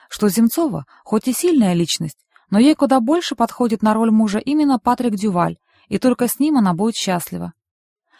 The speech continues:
Крымова она побаивалась, а вот почему, объяснить не могла. Вызывал он в ней интерес, и нечто похожее на страсть,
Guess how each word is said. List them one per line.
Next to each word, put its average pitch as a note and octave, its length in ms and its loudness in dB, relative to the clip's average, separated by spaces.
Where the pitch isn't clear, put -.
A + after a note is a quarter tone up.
Крымова C4+ 460 2
она A3 180 2
побаивалась, E3 720 -2
а F3 80 0
вот G3 140 0
почему, C4 420 -4
объяснить F#3 540 -2
не C4+ 80 2
могла. F3 440 0
Вызывал G#3+ 420 2
он E4 160 0
в C4 40 -6
ней D#4 240 4
интерес, C4 520 0
и G3 80 -2
нечто - 300 2
похожее C4+ 460 0
на C4 160 0
страсть, - 500 -8